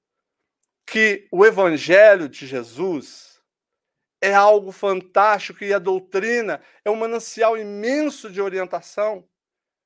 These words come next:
E nós, às vezes, não lemos tudo, nós não temos essa, essa pesquisa, porque só os,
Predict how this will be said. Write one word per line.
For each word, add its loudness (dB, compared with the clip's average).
E -8
nós, -2
às -8
vezes, -10
não -6
lemos -6
tudo, -10
nós -6
não -12
temos -10
essa, -8
essa -10
pesquisa, -12
porque -8
só 0
os, -12